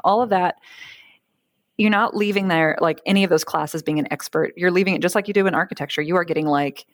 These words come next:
skin deep, <laughs> just enough to say, like, "I know what's going on." And then that business side of it is just very analogous to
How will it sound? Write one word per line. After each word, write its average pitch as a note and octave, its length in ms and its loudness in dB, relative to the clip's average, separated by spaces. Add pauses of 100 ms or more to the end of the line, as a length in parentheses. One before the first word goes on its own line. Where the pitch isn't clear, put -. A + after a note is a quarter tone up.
(120)
skin A3 420 2
deep, D#3 380 -6
<laughs> - 360 -6
just A3+ 260 2
enough A3+ 240 2
to G#3+ 80 2
say, E3+ 200 2
like, D#3 180 2
"I E3+ 60 0
know F3 140 2
what's D#3 160 0
going D#3 260 0
on." E3 280 4 (360)
And G3+ 200 0
then G3 260 0
that F3 240 0
business B3 300 4
side F#3+ 160 2
of F3+ 80 2
it F3+ 140 2
is F3+ 120 -2
just - 180 -10
very G3 300 4
analogous F#3+ 600 0
to D#3+ 580 -2